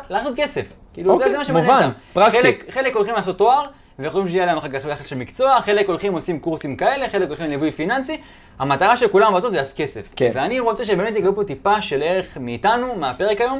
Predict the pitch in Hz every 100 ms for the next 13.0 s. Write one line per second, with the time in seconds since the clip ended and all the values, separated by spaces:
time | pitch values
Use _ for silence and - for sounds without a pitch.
0 | - 113 156 220 117 120 135 - - 135
1 | 123 170 247 240 240 240 226 165 131 160
2 | 185 151 175 170 165 165 165 160 151 147
3 | 180 185 165 131 123 127 202 254 208 -
4 | 160 208 233 196 160 139 139 196 175 135
5 | 131 131 170 160 127 120 120 117 170 160
6 | 127 120 120 151 131 147 143 117 127 -
7 | 113 123 110 95 - 233 196 196 120 117
8 | 113 104 98 - - - - - - 127
9 | 127 127 127 123 123 123 120 120 117 107
10 | - - - 143 127 110 - 107 131 156
11 | - - - 131 110 - 135 123 120 117
12 | 120 151 156 - 131 123 156 127 120